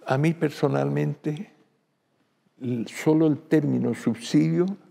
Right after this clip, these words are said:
me parece inconcebible,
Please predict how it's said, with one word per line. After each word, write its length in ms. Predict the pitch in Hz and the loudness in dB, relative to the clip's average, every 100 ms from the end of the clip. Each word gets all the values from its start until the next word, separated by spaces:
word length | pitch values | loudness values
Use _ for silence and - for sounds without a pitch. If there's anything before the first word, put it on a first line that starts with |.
| _ _ _ _ _ _ _ _ _ _ _ _ _ _ _ _ _ _ _ | _ _ _ _ _ _ _ _ _ _ _ _ _ _ _ _ _ _ _
me 180 | 127 123 | -2 0
parece 760 | 127 127 139 - 143 131 - - _ _ _ _ _ _ _ - _ _ _ _ 226 | 2 4 2 0 0 -2 -4 -12 _ _ _ _ _ _ _ -20 _ _ _ _ -14
inconcebible, 1200 | 143 135 - 139 123 - 110 104 87 67 67 64 | -8 -8 -2 -2 -2 -2 0 2 0 -2 -6 -10